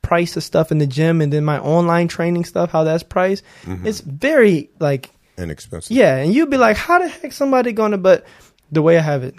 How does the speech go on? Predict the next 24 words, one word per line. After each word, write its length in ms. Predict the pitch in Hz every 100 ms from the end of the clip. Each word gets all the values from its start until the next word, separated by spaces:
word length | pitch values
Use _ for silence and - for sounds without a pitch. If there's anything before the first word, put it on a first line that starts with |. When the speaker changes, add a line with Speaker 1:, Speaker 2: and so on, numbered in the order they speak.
| 165 147
Speaker 1:
you 80 |
know, 120 | 127 120
processed, 600 | - 143 131 127 120 -
all 140 | 139
the 80 | 131
books 340 | 120 135 131 131
and 80 |
stuff 320 | - 131 127 -
and 120 | 120
the, 180 | 120 120 - - _
the, 340 | - 127 120 135
the 120 | 131 120
videos 580 | 135 131 123 120 117 123
I've 80 |
been 140 | 117 117
watching, 320 | 120 117 123
I 80 | 123
know 100 | 123
how 120 | 117
to 120 | 117 - _
put 140 | - -
things 220 | 123 120
together. 420 | 123 123 117 113 - -
But, 240 | 160 220